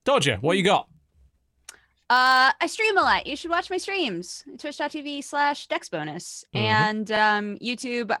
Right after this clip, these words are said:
Speaker 2: has been very quiet lately because YouTube is weird. But, um, I do post silly things on there occasionally, so I'd love it if you would check that out as well.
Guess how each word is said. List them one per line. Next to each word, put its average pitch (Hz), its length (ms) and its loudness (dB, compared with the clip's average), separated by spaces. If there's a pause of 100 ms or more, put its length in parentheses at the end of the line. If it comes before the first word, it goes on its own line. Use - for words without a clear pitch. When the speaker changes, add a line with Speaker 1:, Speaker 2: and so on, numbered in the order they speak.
(140)
Speaker 2:
has 190 180 -2
been 175 320 0
very 226 260 0
quiet 220 380 0
lately 214 400 -4
because 170 460 -6
YouTube 180 280 -8
is 180 120 -12
weird. 269 300 -2 (380)
But, 175 520 4 (100)
um, 175 280 2
I 175 60 -4
do 190 160 -6
post 190 400 -4
silly 208 200 -2
things 202 220 -4
on 196 120 2
there 185 160 -2
occasionally, 294 580 -4
so 175 160 -6
I'd 165 100 -6
love 175 120 -6
it 160 60 -6
if 170 100 -10
you 160 100 -6
would 156 80 -10
check - 200 -12
that 147 140 -4
out 151 120 -6
as - 140 -12
well. 214 260 2